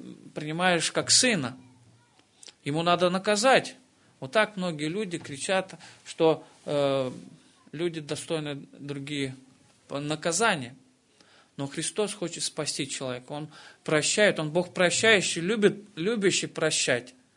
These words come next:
Если человек кается, э, эту молитву Господь всегда слышит. Молитва покаяния — это первый шаг, э, к сближению с Богом, первый шаг, э, к отношениям с Богом.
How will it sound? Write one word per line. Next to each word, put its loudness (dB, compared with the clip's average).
Если 4
человек 2
кается, 6
э, -6
эту -4
молитву -4
Господь -4
всегда -4
слышит. -4
Молитва -2
покаяния — 0
это -2
первый 4
шаг, 2
э, -4
к -8
сближению -2
с -4
Богом, 2
первый 4
шаг, 0
э, -2
к -12
отношениям 0
с -8
Богом. -2